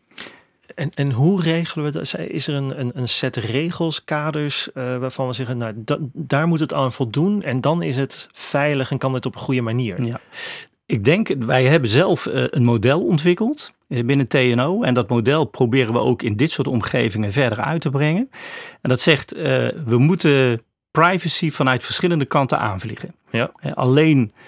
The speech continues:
Speaker 2: vanuit de juridische kant is te beperkt, want dan krijg je een soort afvinklijstje. Dat wil je helemaal niet. En dan, eh, je wilt het ook niet alleen vanuit de technische kant regelen, want dan gaat het vaak alleen maar over de beveiliging. "We hebben het goed beveiligd, we zijn klaar." Nou, verre van dat.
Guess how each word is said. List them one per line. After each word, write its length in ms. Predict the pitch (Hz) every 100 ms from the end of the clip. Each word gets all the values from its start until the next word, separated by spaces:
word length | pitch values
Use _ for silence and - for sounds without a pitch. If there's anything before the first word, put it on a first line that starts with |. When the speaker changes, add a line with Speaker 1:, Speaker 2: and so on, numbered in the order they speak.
| - -
Speaker 2:
vanuit 280 | - 139 113
de 80 | 120
juridische 360 | 151 160 123
kant 240 | - 104 -
is 120 | -
te 80 | 101
beperkt, 480 | 101 110 160 202
want 120 | - 110
dan 60 |
krijg 180 | - 107
je 60 | 113
een 60 |
soort 240 | - 113 -
afvinklijstje. 800 | 156 - 165 151 147 165 143
Dat 140 | 127 98
wil 140 | 110
je 100 | 135
helemaal 400 | 139 139 135 131
niet. 280 | 139 180 - _ - - - - _
En 100 | -
dan, 120 | 120 -
eh, 400 | - 123 120 117 117
je 80 | 127
wilt 140 | 143
het 200 | 107 -
ook 180 | 202 208
niet 180 | 143 120
alleen 260 | 104 104
vanuit 240 | - 104 104
de 60 |
technische 360 | - 151 127 110
kant 220 | - 104
regelen, 220 | 110 107 123
want 80 | 110
dan 80 |
gaat 160 | 113 123
het 200 | 107 - _
vaak 320 | - 147 127
alleen 200 | 117 110
maar 160 | 110 110
over 140 | 107
de 80 | 104
beveiliging. 720 | 101 98 117 147 143 196 302
"We 260 | - - -
hebben 200 | - 117
het 100 | 117
goed 140 | - 113
beveiligd, 460 | 107 110 104 104
we 100 | 120
zijn 180 | 107 104
klaar." 340 | 95 117 160
Nou, 220 | 180 98 -
verre 260 | 139 110
van 140 | 98 104
dat. 280 | 127 220